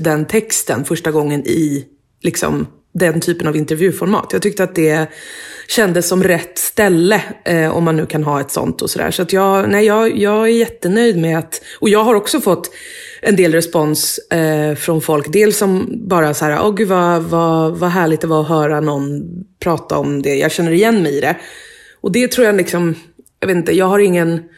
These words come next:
jag har inget behov av att vara så, eh, ja, men, en röst för folk i de, i den frågan. Men jag vet ju verkligen själv hur det var, typ, när, när jag, eh, liksom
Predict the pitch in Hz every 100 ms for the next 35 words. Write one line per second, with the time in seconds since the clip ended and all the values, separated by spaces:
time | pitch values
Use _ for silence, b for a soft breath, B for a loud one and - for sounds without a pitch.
0 | B B B B - 202 220 202 202 170
1 | 214 170 165 165 160 156 151 151 139 -
2 | - - - - - - - - - 185
3 | 170 156 143 - _ _ _ B B B
4 | 202 202 208 247 - - - - - 196
5 | 175 151 156 - 180 165 165 185 160 160
6 | 160 240 226 185 254 175 180 175 B B
7 | B B 202 214 208 220 208 185 190 185
8 | - 180 165 160 180 165 156 170 247 285
9 | 180 160 - - - 175 156 147 147 147
10 | b b b b 180 165 160 156 156 147
11 | - - - - - - - 180